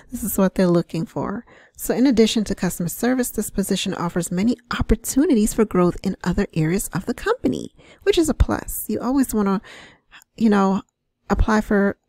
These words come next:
a comp-, apply to a company that offers growth i-, within their company. It's a full-time position offering nineteen to twenty-three dollars per hour with paid time off and the ability to work from home.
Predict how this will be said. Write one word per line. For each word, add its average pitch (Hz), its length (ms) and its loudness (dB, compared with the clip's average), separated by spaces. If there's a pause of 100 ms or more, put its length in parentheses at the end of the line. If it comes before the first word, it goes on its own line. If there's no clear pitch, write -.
a 190 60 -2
comp-, - 380 -2
apply 262 320 2
to 330 120 0
a 233 60 2
company 180 500 -2
that - 180 -4
offers 185 360 -2
growth - 400 -2
i-, - 140 -8
within 185 300 2
their 175 140 0
company. - 520 -8 (360)
It's - 120 0
a 196 60 4
full-time 254 400 2
position 196 460 -2 (120)
offering 196 540 0
nineteen 190 340 -2
to - 100 -10
twenty-three 196 500 -4
dollars 170 320 0
per - 160 -12 (160)
hour 214 400 0 (260)
with 196 120 -2
paid 247 260 2
time 254 260 0
off 170 240 0 (260)
and 349 200 2
the 294 60 4
ability 208 440 2
to 196 160 -2
work 180 300 -2
from 196 200 -4
home. 185 500 -4